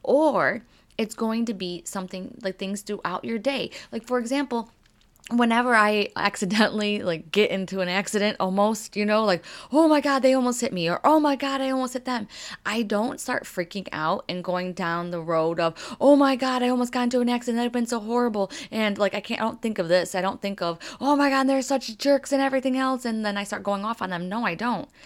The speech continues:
As soon as that happens, I automatically come from a place of gratitude. "Oh,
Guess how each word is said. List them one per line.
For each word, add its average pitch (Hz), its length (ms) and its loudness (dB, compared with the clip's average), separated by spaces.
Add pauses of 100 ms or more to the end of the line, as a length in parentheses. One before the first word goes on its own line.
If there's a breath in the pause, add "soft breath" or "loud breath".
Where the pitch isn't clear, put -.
(280 loud breath)
As 220 180 -2
soon 277 300 -2
as 294 120 -8
that 214 180 -4
happens, 294 600 -4 (220 loud breath)
I - 160 -4
automatically 240 420 2
come 233 160 -4
from 196 140 -10
a 190 60 -10
place 202 340 -6
of 175 100 -10
gratitude. 180 560 -4
"Oh, 180 160 -2